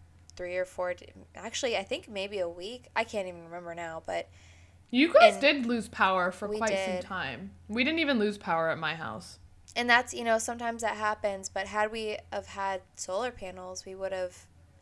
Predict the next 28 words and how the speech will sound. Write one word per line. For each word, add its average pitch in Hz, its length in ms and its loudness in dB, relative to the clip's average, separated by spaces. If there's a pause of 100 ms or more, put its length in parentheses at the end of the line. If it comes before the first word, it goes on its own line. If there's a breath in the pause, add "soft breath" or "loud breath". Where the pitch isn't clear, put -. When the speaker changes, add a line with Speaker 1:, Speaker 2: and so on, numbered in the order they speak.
(520 soft breath)
Speaker 1:
probably 220 300 4
not 202 440 -2
had 190 240 -4
any 185 200 -8
power 185 380 -8
during 196 300 -6
the 196 60 -10
storm, 180 480 -6
but 185 100 -6
immediately 185 540 -6
after, 190 720 -6 (300)
we 214 100 -6
Speaker 2:
Mm-hmm. 196 80 -4
Speaker 1:
would 185 100 -2
have 180 100 -8
been 175 160 -14
fine. 175 480 -12 (440 soft breath)
And 190 120 -8
that 196 120 0
would 202 100 0
have 196 80 -6
been 196 120 -6
really 185 480 -6 (100)
nice. 185 340 -8
I 196 100 -4
know 196 220 -4
some 190 220 -10
people 185 560 -6